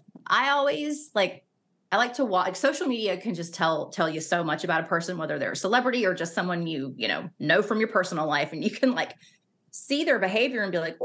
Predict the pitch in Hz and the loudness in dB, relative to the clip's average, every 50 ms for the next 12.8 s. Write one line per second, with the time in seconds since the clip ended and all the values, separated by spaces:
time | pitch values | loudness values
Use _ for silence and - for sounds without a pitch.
0 | 698 740 - 440 - 185 165 - - - - - - - - _ - - 480 - | -6 -2 0 0 0 0 -2 -4 -10 -18 -20 -20 -20 -20 -2 _ 2 2 2 0
1 | 330 240 214 185 180 170 160 160 151 165 156 151 147 151 226 247 - - 180 - | 0 2 2 2 2 2 0 0 0 0 0 0 0 0 0 0 0 0 -2 -2
2 | - - 269 277 294 277 233 208 185 - - 202 170 165 151 147 - - 143 113 | 0 -2 -2 0 0 -2 -2 -2 -4 -4 -2 -2 -2 0 -2 -4 -4 -4 -2 -2
3 | 92 65 - - - - 175 - - 175 - - 233 226 226 247 240 226 202 208 | -2 -4 -6 -8 -10 -10 -4 -4 -4 -2 2 2 2 4 4 2 2 2 0 0
4 | 190 185 180 175 170 160 - - - _ _ _ _ _ _ _ - - - - | 2 2 4 4 4 2 0 -4 -10 _ _ _ _ _ _ _ -8 -6 -4 0
5 | - 190 175 170 165 147 151 - 165 147 - - 196 180 170 - 170 147 147 139 | 0 0 0 0 -4 -4 -6 -6 -6 -8 -2 0 0 0 0 0 0 0 0 0
6 | - 139 151 147 147 147 - - 180 185 180 175 160 - - - - - 202 185 | 0 0 0 0 0 0 0 0 0 0 0 -2 -4 -6 -8 -14 -8 -2 0 0
7 | 180 196 233 285 294 285 247 214 190 180 170 165 175 160 175 170 180 180 170 170 | 0 0 0 0 2 2 2 2 2 -2 -2 -2 0 0 2 0 0 0 0 0
8 | 165 135 - - - - - - - - - _ _ _ _ _ _ _ _ _ | 0 -2 -2 -4 -4 -2 -2 -4 -6 -10 -14 _ _ _ _ _ _ _ _ _
9 | _ _ _ _ _ 175 180 175 - - 190 180 180 175 170 175 165 160 - - | _ _ _ _ _ -12 -12 -12 -2 0 2 2 2 2 0 0 -2 -4 -4 -4
10 | - 156 160 165 214 - 170 156 147 - - _ _ _ _ _ _ _ _ _ | -4 -4 0 2 2 2 2 0 -4 -10 -14 _ _ _ _ _ _ _ _ _
11 | _ _ - 180 185 185 185 175 170 175 185 180 190 196 196 190 - - _ 165 | _ _ -2 0 0 0 0 -2 0 0 0 2 2 0 -4 -4 -6 -6 _ -2
12 | 165 170 165 151 139 170 175 196 208 220 226 226 226 254 247 | -2 -2 -2 -2 -2 -2 0 0 0 2 2 0 0 -2 -4